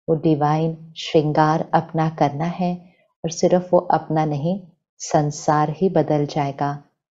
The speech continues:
सिर्फ कलयुगी दुनिया को देख देख कर परेशान नहीं होना है, "ये क्या हो रहा है, दुनिया कैसी हो गई है, आगे क्या होगा?" ये परेशानी का रंग ना हमारे लिए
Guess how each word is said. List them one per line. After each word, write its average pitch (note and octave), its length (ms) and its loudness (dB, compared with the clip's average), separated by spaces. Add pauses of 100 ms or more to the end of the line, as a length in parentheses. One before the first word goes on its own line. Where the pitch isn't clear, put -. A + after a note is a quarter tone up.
(140)
सिर्फ E3+ 420 2
कलयुगी D#3+ 480 2
दुनिया D#3 360 0
को D#3+ 180 0
देख D#3+ 380 2
देख D3 320 2
कर D#3 240 2 (460)
परेशान D3 600 0
नहीं F3 200 -2
होना D3+ 220 0
है, D3 440 -6 (240)
"ये D#3+ 100 2
क्या D#3 240 2
हो D3+ 240 0
रहा D3 180 2
है, D3+ 580 -4 (140)
दुनिया D#3+ 360 0
कैसी D#3+ 500 2
हो D#3+ 180 2
गई D3+ 280 0
है, D3+ 380 -4 (300)
आगे E3 340 4
क्या E3 260 2
होगा?" D#3 680 0 (360)
ये G3+ 60 2
परेशानी D#3+ 720 2
का G3 160 4
रंग D#3+ 280 2 (540)
ना E3 60 -2
हमारे D3+ 480 0
लिए E3+ 400 -2